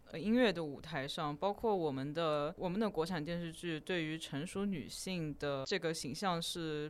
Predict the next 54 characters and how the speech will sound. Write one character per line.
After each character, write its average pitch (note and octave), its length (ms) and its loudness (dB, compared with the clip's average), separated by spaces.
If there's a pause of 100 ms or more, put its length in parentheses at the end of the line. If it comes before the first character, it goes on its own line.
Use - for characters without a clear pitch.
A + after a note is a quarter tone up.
比 D3+ 120 -8
较 A3+ 200 6
缺 D#3 300 0
失 - 180 -2
的， C3+ 120 -2
或 F3+ 120 2
者 D3 80 2
说 F3 320 2 (200)
有， E3+ 340 2 (200)
有 G3+ 200 8
展 A3+ 220 6
现 A3 120 0
的 G3 80 2
成 F3 160 0
熟 G#3+ 140 2
女 F#3 220 4
性 G3 280 0
的 E3+ 220 4
形 F#3 160 -2
象 G#3+ 100 2
都 A3 80 4
很 D#3+ 240 -2
定 G3+ 300 0
格， B2+ 220 -2
要 F3 120 4
么 E3+ 120 0
就 E3 120 -2
是 D#3+ 300 -2
那 E3 180 0
种 D3 280 -2
刻 - 160 0
板 C#3+ 200 0
印 D#3 120 -2
象 D#3 160 -2
的 D3 80 -4
女 C#3+ 120 -4
强 B2+ 220 -4
人， C3 180 -4 (360)
要 F3+ 120 2
么 E3+ 140 2
就 E3 160 -2
是 D#3+ 160 -6
那 D#3+ 100 -4
种 C#3+ 160 -4
刻 D#3+ 220 0
板 C#3+ 180 -2
印 D#3+ 140 -4
象 E3 220 -2
的 D#3+ 100 -4
苦 - 180 -6
情 C3+ 160 -4
的 C#3 80 -4
妈 D#3 280 0
妈。 D#3 260 -4